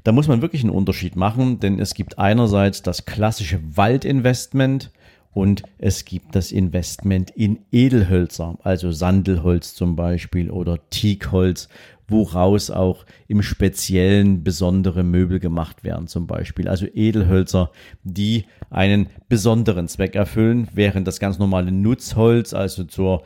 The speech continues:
Produktion von ganz normalen Dingen wie, ähm, nennen wir's mal, Dachstühle et cetera, natürlich in viel, viel größeren Mengen und in viel, viel größeren Tranchen abgerufen werden. Tja,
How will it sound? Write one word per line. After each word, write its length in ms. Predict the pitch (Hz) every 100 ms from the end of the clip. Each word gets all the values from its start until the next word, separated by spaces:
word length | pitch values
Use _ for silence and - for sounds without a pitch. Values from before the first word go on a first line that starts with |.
| - _
Produktion 920 | - 104 98 95 - - 101 104 104
von 320 | - 95 92 -
ganz 340 | - 156 -
normalen 580 | 101 95 95 123 117 98
Dingen 320 | 113 117 98
wie, 320 | 98 98 95 - - -
ähm, 340 | 98 98 98 95
nennen 340 | 98 98 95 90
wir's 160 | -
mal, 240 | 92 87 87
Dachstühle 800 | 87 95 - - - 98 92 80
et 140 | -
cetera, 560 | 95 87 92 90 90 - - -
natürlich 400 | 101 104 98 95
in 200 | 104 95
viel, 280 | - - 123
viel 160 | 104 101
größeren 480 | 98 101 95 92
Mengen 320 | 92 104 107 92
und 180 | 92
in 140 | 90 87
viel, 240 | - 98
viel 200 | - 95
größeren 640 | - 90 92 101 92 92 - - -
Tranchen 600 | - 101 113 107 95 -
abgerufen 800 | 98 90 - 95 87 82 87
werden. 360 | 85 85 - - - - - -
Tja, 220 | 95 76